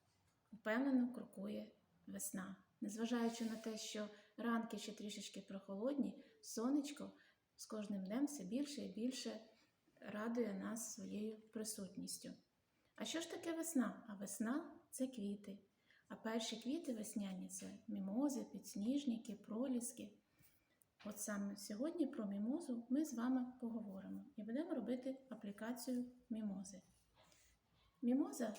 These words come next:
сонячно сміється, що вона сонце їй здається. Здається їй, що кличе весни,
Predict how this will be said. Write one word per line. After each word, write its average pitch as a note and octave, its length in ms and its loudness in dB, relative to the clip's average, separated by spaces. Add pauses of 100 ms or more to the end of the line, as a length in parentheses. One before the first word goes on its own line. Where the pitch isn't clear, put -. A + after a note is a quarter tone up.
(340)
сонячно D#4 520 4
сміється, C4 680 6 (680)
що - 200 0
вона A#3 220 8
сонце A#3+ 640 6
їй A3 220 2
здається. G#3 680 -2 (460)
Здається A#3+ 640 8
їй, B3+ 500 6 (140)
що A#3+ 240 2
кличе C#4+ 560 4 (160)
весни, A3+ 760 2